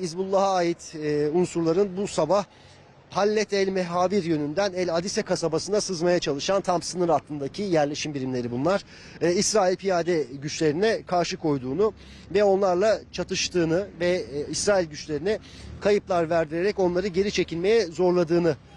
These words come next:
e, aktardı bu açıklama. E, ve böylece bir, e, temas, ilk temas, ilk sıcak temas da, e, kurulmuş oldu. Tabii İsrail'in bölgeye dönük, bölgeye dönük, e, şi-, uyarıları da devam ediyor. Lübnanlılara dönük uyarıları da devam ediyor.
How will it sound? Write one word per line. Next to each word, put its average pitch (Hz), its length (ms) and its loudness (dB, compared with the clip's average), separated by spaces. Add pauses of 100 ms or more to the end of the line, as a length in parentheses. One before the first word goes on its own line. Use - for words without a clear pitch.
(140)
e, 143 280 0
aktardı 139 460 -2
bu 135 120 2
açıklama. 135 520 -2 (340)
E, 156 60 0 (140)
ve 170 160 2
böylece 170 440 0
bir, 180 180 -2
e, 156 260 -4
temas, 180 540 0
ilk 196 220 -8
temas, 160 320 -2
ilk 180 140 -10
sıcak 160 340 -2
temas 143 340 -2
da, 220 140 2 (280)
e, 170 260 2
kurulmuş 190 440 0
oldu. 175 380 2 (360)
Tabii 185 360 4
İsrail'in 208 640 0 (380)
bölgeye 180 420 4
dönük, 180 420 0 (520)
bölgeye 170 360 4
dönük, 180 340 0
e, 151 300 0
şi-, 160 200 -6 (260)
uyarıları 180 460 2
da 165 120 -2
devam 135 340 0
ediyor. 139 300 -4
Lübnanlılara 160 580 0
dönük 156 220 -2
uyarıları 160 400 2
da 147 100 0
devam 120 320 -2
ediyor. 170 360 0